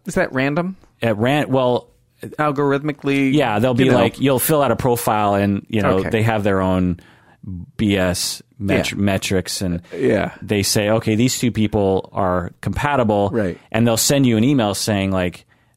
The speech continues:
Speaker 2: "You, you've been matched with someone." So
Speaker 1: Oh,
Speaker 2: to the
Speaker 1: okay.
Speaker 2: anonymous patron, I just wanna point out that your therapist could be talking about that, and not necessarily swiping. Of course, he wouldn't swipe right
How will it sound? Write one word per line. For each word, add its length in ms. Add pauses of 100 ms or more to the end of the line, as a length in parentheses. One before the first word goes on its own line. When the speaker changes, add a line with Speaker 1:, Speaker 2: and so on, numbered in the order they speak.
(180)
Speaker 2:
"You, 540
you've 260
been 180
matched 360
with 80
someone." 300
So 420
Speaker 1:
Oh, 220
Speaker 2:
to 40
the 80
Speaker 1:
okay. 40
Speaker 2:
anonymous 360
patron, 300
I 20
just 140
wanna 120
point 280
out 220
that 280
your 300
therapist 560
could 140
be 80
talking 400
about 360 (540)
that, 600 (340)
and 220
not 200
necessarily 580
swiping. 440
Of 200
course, 340
he 100
wouldn't 280
swipe 360
right 320